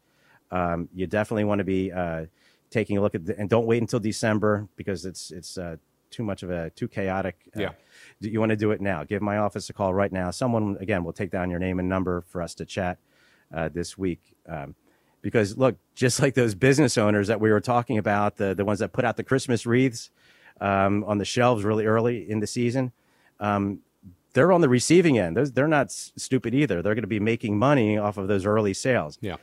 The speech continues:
Speaker 1: So we wanna be treating our own personal financial situation like business owners. We gotta get a head start on this stuff.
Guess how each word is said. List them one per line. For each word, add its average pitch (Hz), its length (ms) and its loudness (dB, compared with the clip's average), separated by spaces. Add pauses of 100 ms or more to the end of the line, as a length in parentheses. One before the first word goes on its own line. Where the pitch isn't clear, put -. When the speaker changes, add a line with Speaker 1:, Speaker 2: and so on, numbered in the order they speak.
Speaker 1:
So 104 120 -4
we 120 140 6
wanna 135 180 4
be 113 120 -2
treating 110 360 0
our 98 200 0
own 123 260 4
personal 127 460 -2
financial 110 420 -2
situation 123 760 -2 (540)
like 110 280 0
business 123 400 0
owners. 78 380 -6
We - 120 -14
gotta 107 180 -4
get 120 140 -2
a 117 40 -6
head 117 340 -6
start 123 380 2
on 101 100 -2
this 82 140 -8
stuff. 76 320 -12